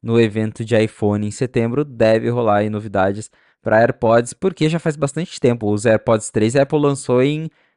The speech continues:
dois mil e vinte e um. Lembro que eu comprei esses AirPods, os três, lá na Geórgia com o José Adorno,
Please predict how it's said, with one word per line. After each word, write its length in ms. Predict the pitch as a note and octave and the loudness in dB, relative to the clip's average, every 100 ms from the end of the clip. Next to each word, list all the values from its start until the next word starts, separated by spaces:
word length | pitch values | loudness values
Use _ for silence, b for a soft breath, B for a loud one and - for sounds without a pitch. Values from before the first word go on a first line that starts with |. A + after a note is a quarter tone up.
| - | -2
dois 200 | C3 A#2+ | 0 0
mil 140 | B2 | -2
e 80 | D#3+ | -2
vinte 420 | D#3 E3 - - | -4 -8 -6 0
e 80 | G#3 | 2
um. 240 | C#3 D3 | 2 0
Lembro 340 | G#2+ A2 A2+ B2+ | -2 -2 -2 -4
que 720 | - C#3 C#3 C#3 C3+ A#2+ A#2 | -4 0 2 4 4 4 4
eu 140 | A#2 | 2
comprei 540 | - B2+ B2+ - A2 B2 | 0 -2 -4 -2 0 0
esses 200 | B2+ A#2+ | -2 -2
AirPods, 540 | A2 - G#2 G#2 G2 | -2 0 -2 -2 -4
os 300 | G2 G2 - | -14 -16 -10
três, 300 | G2+ G#2+ C3 | -2 -2 0
lá 460 | B2+ A#2+ C3 C3+ F3 | -2 0 2 2 2
na 120 | F3+ | 0
Geórgia 480 | E3+ D3 C3 C3+ C#3 | 0 2 2 2 -4
com 140 | C#3 | -6
o 60 | B2 | -4
José 240 | B2 B2 | -2 0
Adorno, 440 | G#2+ G2+ A2+ C3 | 0 0 -2 -2